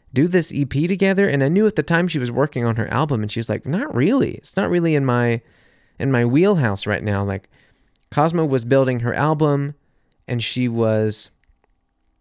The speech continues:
you know, really focused on that. She was traveling a lot to Berlin. She was recording a lot of music. She was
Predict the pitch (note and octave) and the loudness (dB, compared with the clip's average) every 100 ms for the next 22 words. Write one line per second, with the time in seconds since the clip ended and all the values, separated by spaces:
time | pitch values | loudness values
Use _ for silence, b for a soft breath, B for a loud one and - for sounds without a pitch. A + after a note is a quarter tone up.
0 | _ B2 A#2+ A#2 F3 F3 - D3+ E3 D#3 | _ -2 0 2 2 2 2 0 0 0
1 | C3+ C#3 C3 - A#2+ - - B2 C#3+ C#3+ | 2 2 0 0 -4 -2 -2 0 0 0
2 | C3 B2+ G#2+ A2+ A2+ B2+ C3 B2 G#2+ G#2+ | 0 0 -2 -2 0 -2 -2 -2 -4 -4
3 | A2 - C#3+ C#3+ C#3 C3+ C3 C3 B2+ B2 | -8 -4 0 0 0 0 0 0 -2 -4
4 | A#2 - G#2+ A2 - | -8 -6 -2 -2 -4